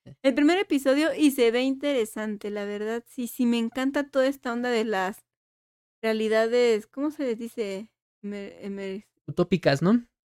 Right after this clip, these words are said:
Speaker 1: No, utopías, digo, este, distopías.
Speaker 2: No, pero ¿cómo, cómo se le puede decir?
Speaker 1: ¿Realidad
Speaker 2: ¿Inmersivo?
Speaker 1: virtual?
Speaker 2: ¿Realidad virtual inmersiva?
Speaker 1: Algo como sao.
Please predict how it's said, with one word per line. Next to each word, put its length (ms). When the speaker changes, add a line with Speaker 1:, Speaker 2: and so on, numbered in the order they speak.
Speaker 1:
No, 200
utopías, 480
digo, 220
este, 280
distopías. 680
Speaker 2:
No, 200
pero 580
¿cómo, 260
cómo 200
se 120
le 60
puede 220
decir? 120
Speaker 1:
¿Realidad 260
Speaker 2:
¿Inmersivo? 380
Speaker 1:
virtual? 200
Speaker 2:
¿Realidad 600
virtual 680
inmersiva? 640
Speaker 1:
Algo 240
como 240
sao. 420